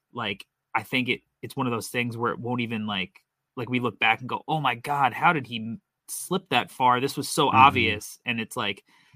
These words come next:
Speaker 1: in, in the moment, it's not as obvious, but he's just so talented. And then Branham, his shot making is just insane from everywhere. And he could play on or off the ball, so you could fit him in any kind of context.
Speaker 2: Yeah.
Speaker 1: Um, I know his,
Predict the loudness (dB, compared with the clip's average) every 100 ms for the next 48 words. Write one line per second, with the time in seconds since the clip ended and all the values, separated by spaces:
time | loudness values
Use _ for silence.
0 | -6 -2 -2 -2 -4 -2 0 0 -2 2
1 | 2 4 4 4 2 -6 -12 -8 -8 -4
2 | -2 -2 0 0 0 -2 -6 _ _ -4
3 | -2 0 2 4 4 2 -6 _ _ _
4 | _ _ -6 -2 8 8 8 2 0 -8
5 | -6 -4 -4 -4 -10 -8 -6 -6 -6 _
6 | _ _ _ _ _ _ _ _ _ _
7 | _ _ _ -2 4 4 2 -2 -6 -14
8 | _ _ _ _ _ -10 -4 -4 -2 0
9 | 0 2 2 4 4 4 2 -2 0 0
10 | -2 -4 -6 -6 -4 -4 -6 -10 -4 -2
11 | 0 -2 -6 -10 _ -10 -8 -6 -2 0
12 | 0 -2 -6 -8 -16 _ _ _ _ _
13 | -6 0 2 2 0 2 6 4 2